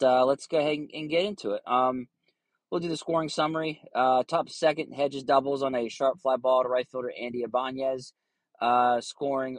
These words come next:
uh, Rodolfo Castro and Ji-hwan Bae. Two nothing Pirates. Then Rodolfo Castro homers on a fly ball to left field in the fourth. Three oh Pirates. Andrew McCutchen singles in the fifth to score Brian Reynolds.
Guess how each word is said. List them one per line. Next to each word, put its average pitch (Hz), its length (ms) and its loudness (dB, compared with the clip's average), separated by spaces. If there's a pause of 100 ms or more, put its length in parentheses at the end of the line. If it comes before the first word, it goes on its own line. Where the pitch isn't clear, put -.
uh, 113 200 -2
Rodolfo 123 400 -2
Castro 123 560 -2
and 113 440 -8
Ji-hwan 117 440 -2
Bae. 127 340 2 (360)
Two 160 140 -4
nothing 123 400 0
Pirates. 139 580 0
Then 131 260 0
Rodolfo 120 440 0
Castro 139 480 -2
homers 127 400 -4
on 120 80 -8
a 113 60 -8
fly 123 300 0
ball 120 280 0
to - 100 -18
left 123 220 -2
field 123 340 -4
in 110 140 -12
the 101 160 -16
fourth. 151 380 -2 (520)
Three 143 200 0
oh 131 120 6
Pirates. 127 680 -2 (580)
Andrew 160 260 -4
McCutchen 139 480 -2
singles 139 460 -6
in 123 80 -8
the 110 80 -8
fifth 139 640 0
to 120 100 -12
score 127 320 -2
Brian 113 320 -4
Reynolds. 151 540 -4